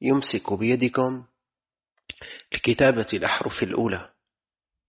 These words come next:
ولاحقاً صرتم أنتم تكتبون هذه الأحرف بصعوبة، ولاحقاً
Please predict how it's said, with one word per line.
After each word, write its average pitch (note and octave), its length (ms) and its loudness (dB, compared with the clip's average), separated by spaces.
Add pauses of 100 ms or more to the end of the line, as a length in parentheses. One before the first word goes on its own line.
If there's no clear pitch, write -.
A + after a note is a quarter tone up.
(1160)
ولاحقاً C3 760 2 (220)
صرتم B2+ 460 2
أنتم C3+ 320 6
تكتبون A#2+ 520 2
هذه G#2+ 320 4
الأحرف A#2 540 0 (280)
بصعوبة، G#2+ 580 0 (1300)
ولاحقاً C3+ 920 2